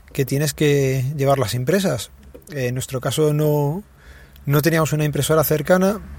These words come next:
y lo solventé acercándome a una oficina y sacándolas allí. La verdad es que sin problema, los compañeros no,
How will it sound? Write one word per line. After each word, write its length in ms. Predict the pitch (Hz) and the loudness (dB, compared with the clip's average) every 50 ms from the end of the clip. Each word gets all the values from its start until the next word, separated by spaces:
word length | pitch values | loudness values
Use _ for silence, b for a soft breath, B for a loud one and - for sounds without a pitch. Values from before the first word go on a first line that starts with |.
| - - B B B B B B B B - - - - - - | -16 -16 B B B B B B B B -16 -14 -14 -12 -6 -2
y 400 | 151 143 143 143 139 139 135 139 | 0 2 2 2 2 2 2 2
lo 100 | 139 131 | 2 0
solventé 560 | - 139 139 135 135 135 131 127 - 147 151 | 2 2 2 2 2 0 0 -2 -2 -2 -2
acercándome 720 | 143 139 156 139 - 151 147 151 147 147 147 143 139 139 147 143 - - - - - - - - - - - - - - - - - - | -2 -2 -4 -4 -4 -4 -4 -4 -4 -4 -4 -4 -4 -6 -8 -10 -14 -16 -16 -16 -16 -16 -18 -18 -18 -18 -18 -16 -16 -16 -16 -16 -14 -6
a 260 | - 135 127 127 131 | -4 -2 -2 0 0
una 300 | 135 139 147 147 151 151 | 0 0 0 0 0 0
oficina 560 | 151 143 - 147 135 - 151 147 151 147 147 147 | 0 0 0 -2 -2 0 0 0 2 2 2 2
y 100 | 135 120 | 2 0
sacándolas 540 | - 127 123 - 127 123 120 117 107 - | -2 -2 0 -2 0 0 0 -2 -2 -2
allí. 260 | 113 113 117 113 107 123 - - - - - - - - - | -4 -6 -6 -6 -8 -10 -12 -16 -20 -20 -20 -20 -20 -14 -12
La 180 | 131 127 120 | -6 -4 -2
verdad 140 | 123 123 131 | 0 0 -2
es 60 | 123 | -2
que 400 | - - 127 123 123 123 131 139 - - | -2 -4 -4 -4 -4 -6 -8 -10 -12 -14
sin 180 | - - - 131 | -16 -8 -8 -6
problema, 400 | 123 131 131 135 139 127 113 113 | -2 0 0 2 2 0 -2 -4
los 100 | 107 104 | -6 -6
compañeros 440 | - 131 120 123 123 131 135 123 113 | -6 -6 -6 -4 -4 -2 -2 -4 -4
no, 320 | 117 123 120 127 117 135 | -4 -6 -6 -6 -8 -10